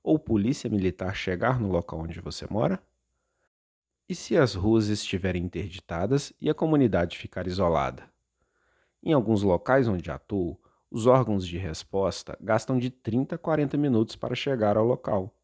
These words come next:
Nesse tempo, muita coisa pode acontecer. Por isso é importante ter na comunidade um grupo organizado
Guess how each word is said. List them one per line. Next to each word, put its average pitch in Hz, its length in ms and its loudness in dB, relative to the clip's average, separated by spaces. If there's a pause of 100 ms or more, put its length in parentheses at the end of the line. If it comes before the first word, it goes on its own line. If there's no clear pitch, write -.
(600)
Nesse 107 300 0
tempo, - 480 -4 (100)
muita 185 360 2
coisa 139 360 2
pode 123 320 0
acontecer. - 640 -8 (640)
Por 131 120 4
isso 139 180 0
é - 20 2
importante 127 640 -4
ter 101 200 -4
na 90 100 -8
comunidade 82 760 -4 (300)
um 120 80 0
grupo 92 300 2
organizado 113 840 0